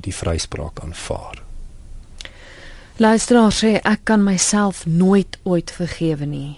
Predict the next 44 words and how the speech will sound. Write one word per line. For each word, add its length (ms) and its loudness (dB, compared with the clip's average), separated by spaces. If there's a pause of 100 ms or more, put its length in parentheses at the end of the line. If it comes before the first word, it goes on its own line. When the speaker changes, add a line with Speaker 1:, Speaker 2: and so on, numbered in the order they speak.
(160)
Speaker 2:
My 220 2
ma 220 4
het 140 -2
in 60 0
die 100 2
badkamer 640 0
geval, 580 -6 (220)
ek 220 -4
was 200 0
in 60 -2
die 140 -4
huis, 500 0 (100)
maar 120 -6
ek 100 -8
het 120 -8
nie 120 -4
gehoor 440 -4
nie. 200 -6 (520)
Sy 160 -4
is 300 0
so 140 2
in 200 0
die 100 0
bad 340 -6
oorlede. 640 -8 (520)
Dis 200 -10
nou 160 -2
al 140 -4
drie 240 6
jaar 280 4
gelede, 640 -2
maar 200 -8
dit 140 -12
kan 140 -4
net 220 0
sowel 280 -6
vanoggend 560 -6
gebeur 360 -8
het. 340 -14 (200)
Ek 320 -8
was 340 -6
in 180 -8
die 140 -10
huis." 600 -6